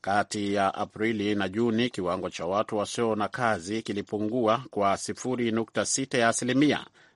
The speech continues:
katika robo ya kwanza hadi asilimia thelathini na tatu nukta tisa ya wafanyakazi wote, shirika hilo lilisema. Katika robo ya kwanza, ukosefu wa ajira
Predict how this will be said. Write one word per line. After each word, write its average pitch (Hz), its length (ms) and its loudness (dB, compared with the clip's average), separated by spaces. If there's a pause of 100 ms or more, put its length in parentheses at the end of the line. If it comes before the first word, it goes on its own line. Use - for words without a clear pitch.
(100)
katika 90 280 -2
robo 113 280 2
ya 110 120 4
kwanza 107 580 2
hadi 117 320 2
asilimia 107 460 0
thelathini 104 500 0
na 98 140 -2
tatu 120 560 0
nukta 113 380 -2
tisa 123 480 2 (340)
ya 120 140 2
wafanyakazi 113 540 2
wote, 107 380 0
shirika 110 300 -2
hilo 104 200 2
lilisema. 104 720 0 (440)
Katika 98 320 -2
robo 117 220 2
ya 113 120 6
kwanza, 117 400 4
ukosefu 107 480 0
wa 95 80 2
ajira 101 440 0